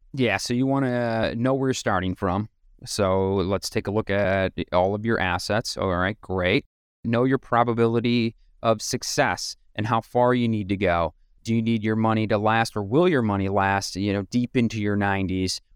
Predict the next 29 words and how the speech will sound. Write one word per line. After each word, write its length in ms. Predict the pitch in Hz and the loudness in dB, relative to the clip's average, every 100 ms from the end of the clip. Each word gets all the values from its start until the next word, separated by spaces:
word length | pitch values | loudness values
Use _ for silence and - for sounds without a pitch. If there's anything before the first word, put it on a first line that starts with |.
| - | -4
or 160 | 98 | -4
potentially 560 | - 110 110 101 101 104 | -2 -4 -4 -2 -2 0
even 120 | 101 | -2
if 140 | 98 101 | -2 -2
you 80 | |
hit 140 | 107 95 | -2 -2
a 40 | |
hundred? 420 | 104 120 98 80 - _ _ _ - | 0 0 0 -4 -14 _ _ _ -4
Uh, 160 | 85 - | -4 -2
you 120 | 104 | -2
need 160 | 107 | -2
to 60 | 98 | -2
build 440 | 90 104 101 110 - - | -2 0 0 -2 -4 -6
an 160 | 107 | -4
income 360 | - 110 - 107 | -2 -2 -2 -2
plan. 380 | 107 107 165 202 _ _ | 0 0 0 -6 _ _
You 80 | 110 | -2
need 180 | 107 104 | 0 0
to 40 | |
build 340 | 98 107 104 110 | 0 0 2 2
an 100 | 107 | 0
investment 500 | 104 107 104 117 101 | 2 0 0 -2 0
strategy 360 | 117 107 120 | 0 0 0
that 200 | 113 101 | 0 -2
won't 320 | 104 117 - 107 | -2 -6 -6 -6
blow 340 | 110 117 117 | -2 0 2
up 160 | 135 151 | 2 0
your 160 | 123 107 | -2 -4
plan 500 | - 104 101 107 | -2 0 0 0